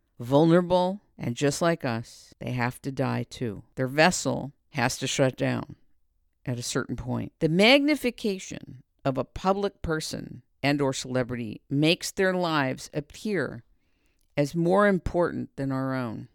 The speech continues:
They too go through pain and suffer just like we do, which is often hidden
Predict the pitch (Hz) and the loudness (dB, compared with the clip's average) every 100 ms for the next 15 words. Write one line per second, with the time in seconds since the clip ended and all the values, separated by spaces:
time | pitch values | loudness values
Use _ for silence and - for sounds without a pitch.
0 | _ - 127 180 233 - - 285 170 - | _ -12 2 4 4 0 -2 -2 -2 -6
1 | - _ _ _ _ - 151 - 151 - | -18 _ _ _ _ 0 2 2 -2 -2
2 | 185 175 185 190 185 - 131 131 - 170 | 0 0 0 -4 -6 -8 -6 -4 0 0
3 | 165 170 170 - 143 131 127 131 143 143 | 0 -4 -4 -6 -8 -8 -8 -2 -2 0
4 | 147 139 143 _ _ _ _ _ _ _ | -2 -2 -6 _ _ _ _ _ _ _
5 | - 131 - 127 - 156 175 - 185 170 | -12 -10 -8 -10 -2 0 0 0 -2 -4
6 | 135 151 151 185 208 220 | -4 -2 0 0 -2 -4